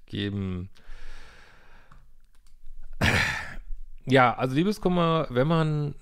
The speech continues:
nicht völlig committed diese Sachen macht, diese Anti-Liebeskummer-Sachen, kann Liebeskummer echt ewig gehen, ne? Der kann über Jahre gehen, ne? Also, <laughs> also ich kenne Leute, die wirklich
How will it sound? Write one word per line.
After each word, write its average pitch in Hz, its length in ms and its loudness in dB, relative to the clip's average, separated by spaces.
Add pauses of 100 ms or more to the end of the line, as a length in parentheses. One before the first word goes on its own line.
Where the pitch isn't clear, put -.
(160)
nicht 131 300 -2
völlig 139 280 0
committed 127 540 0
diese 110 200 -4
Sachen 107 280 -2
macht, 127 340 0
diese 101 180 -4
Anti-Liebeskummer-Sachen, 107 1200 -2 (720)
kann 107 200 -2
Liebeskummer 120 480 -4
echt - 160 -8
ewig 123 300 -6
gehen, 82 240 -6
ne? 104 140 -2
Der 95 80 -4
kann 107 180 -8
über 101 120 -4
Jahre 101 400 -4
gehen, 87 320 -8
ne? 107 140 -4 (160)
Also, 98 480 -4 (240)
<laughs> - 200 -14
also - 220 -8
ich - 140 -6
kenne 143 240 -6
Leute, 120 280 2
die 113 120 -4
wirklich 110 340 -2